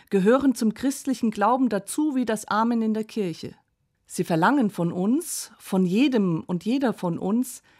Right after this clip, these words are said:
dagegen anzuglauben, sozusagen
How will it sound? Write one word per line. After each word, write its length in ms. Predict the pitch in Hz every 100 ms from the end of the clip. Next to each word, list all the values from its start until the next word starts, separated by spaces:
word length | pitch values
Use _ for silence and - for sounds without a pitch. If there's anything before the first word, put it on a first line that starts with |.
| _ -
dagegen 440 | 190 190 220 240
anzuglauben, 920 | - 269 269 202 170 160 147 156 175 - _ _ _
sozusagen 840 | - 196 208 202 202 202 202 202